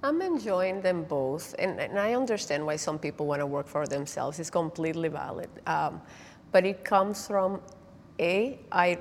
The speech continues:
really enjoy being a flight attendant. I, I love it. I, I really, really, truly enjoy it. And the other thing is,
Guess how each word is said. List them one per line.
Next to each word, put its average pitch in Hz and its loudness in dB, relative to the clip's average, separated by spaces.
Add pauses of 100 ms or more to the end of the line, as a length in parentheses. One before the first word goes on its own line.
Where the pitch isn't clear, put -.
(140)
really 165 -2
enjoy 147 -6
being - -6
a - -8
flight 104 -4
attendant. - -8 (100)
I, 156 -4
I 156 0
love 156 0
it. - -10 (160)
I, 151 -4
I 156 -2
really, 156 -2
really, 147 -6
truly 151 -2
enjoy 147 -2
it. 139 -6
And 190 -2
the 190 -2
other 180 0
thing 185 -4
is, 170 -6